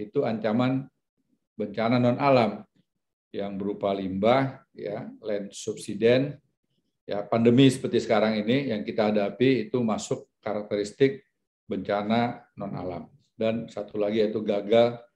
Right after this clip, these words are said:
teknologi. Oleh karenanya, sebagai,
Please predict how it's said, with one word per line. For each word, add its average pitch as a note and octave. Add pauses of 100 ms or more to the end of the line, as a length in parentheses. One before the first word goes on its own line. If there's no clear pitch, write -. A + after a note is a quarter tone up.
(400)
teknologi. G2
Oleh B2+
karenanya, C3 (140)
sebagai, A#2